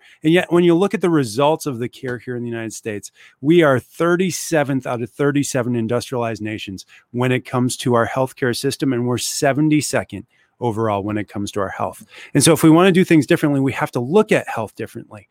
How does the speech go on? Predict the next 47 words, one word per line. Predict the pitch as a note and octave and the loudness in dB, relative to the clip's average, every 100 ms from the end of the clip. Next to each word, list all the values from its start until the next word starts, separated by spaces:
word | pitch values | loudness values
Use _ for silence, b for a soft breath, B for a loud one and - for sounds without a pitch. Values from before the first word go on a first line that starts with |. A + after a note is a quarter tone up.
| b b D3 | b b -2
And | D3+ | 0
it | D#3 | 0
starts | - - E3 E3 F3 - - _ _ | -2 -2 0 2 0 -4 -12 _ _
by | C#3+ C3+ | -2 0
addressing | B2+ A2 A#2+ - A#2+ | -2 -2 -4 -2 -4
the | A2+ | -4
cause. | G#2+ - G2+ F2+ - b b | -6 -8 -8 -8 -14 b b
It | C#3 | -4
starts | - E3+ F3 - | 0 2 2 2
by | E3+ C#3 | 0 0
defining | B2 A#2 - C#3+ D#3+ F#3 | 2 0 4 6 8 8
health | D#3 C#3+ C3+ | 6 4 2
the | C3 | 2
way | A#2 C3 | -2 -2
that | B2 | -8
it's | A#2 - | -10 -12
meant | A2+ G#2 | -14 -14
to | G2+ | -16
defi-, | F#2+ G#2 - - | -20 -20 -20 -18
be | B2+ A#2+ | -12 -12
defined. | A2+ A2+ G#2+ A2 - | -12 -14 -14 -16 -18
Health | - - F#3+ G3+ - b b - | -12 -2 0 -2 -8 b b -6
is | C#3 | -4
a | - | -4
state | - D#3+ D3 | -2 0 0
of | A#2 | -2
one | C3+ D3+ | -4 -4
hundred | F3 D3+ C3 | -2 -4 -4
percent | - C#3 | -6 -6
optimal | C3 B2 - B2 A#2+ | -6 -8 -6 -6 -6
function | - A2+ - A2+ | -8 -10 -8 -10
and | G#2+ | -10
healing. | B2+ G#2 G#2+ | -12 -10 -10
And | B2 | -10
I | |
had | A#2+ E3 | -8 -4
a | E3 | -4
family | - C#3+ C3+ C3+ B2 B B B | -4 -2 0 0 -2 B B B
that | B2+ B2 | -2 0
came | - D#3 | 4 6
into | D3+ C#3+ | 6 6
my | B2+ A#2+ | 4 4
office | A2+ A2 A#2 G#2 | 0 -2 -6 -4
about | A2+ A2+ | -2 -2
a | |
month | G#2 A2 A2+ A#2 | -4 -6 -6 -8
ago | E2+ D#2 | -10 -12